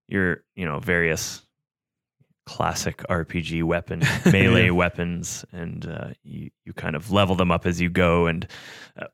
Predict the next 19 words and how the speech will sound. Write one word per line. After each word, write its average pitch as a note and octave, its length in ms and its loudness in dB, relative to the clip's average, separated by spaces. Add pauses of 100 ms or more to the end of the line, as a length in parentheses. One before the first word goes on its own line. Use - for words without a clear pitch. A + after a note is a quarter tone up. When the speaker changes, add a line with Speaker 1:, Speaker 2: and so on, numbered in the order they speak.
(140)
Speaker 1:
w-, C#3 180 -2
one A2+ 180 6
of G#2 40 6
my F#2+ 120 6
favorite F2+ 320 0
parts E2+ 260 0
about D#2+ 220 -2
this - 120 -6
game F2 220 2
was F#2+ 180 4
the A2 100 4
graphics F2 500 2
and F2 100 -2
animation. E2 640 -2
And E2+ 400 -6 (220)
as G2+ 260 6
you G2 160 8
leveled F#2 340 4
up E2+ 240 2